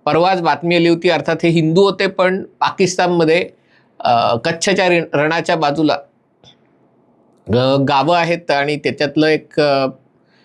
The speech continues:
सीमेवरचं गाव आहे, तिथली लोकसंख्या थोड्याफार प्रमाणावर हिंदू आहे आणि अख्ख्या गावची लोकसंख्या एकाच, अ,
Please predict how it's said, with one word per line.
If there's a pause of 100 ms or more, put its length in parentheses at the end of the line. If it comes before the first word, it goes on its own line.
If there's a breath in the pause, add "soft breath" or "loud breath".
(140 soft breath)
सीमेवरचं
गाव
आहे,
तिथली (160)
लोकसंख्या (100)
थोड्याफार
प्रमाणावर
हिंदू
आहे (500 soft breath)
आणि
अख्ख्या
गावची
लोकसंख्या
एकाच,
अ,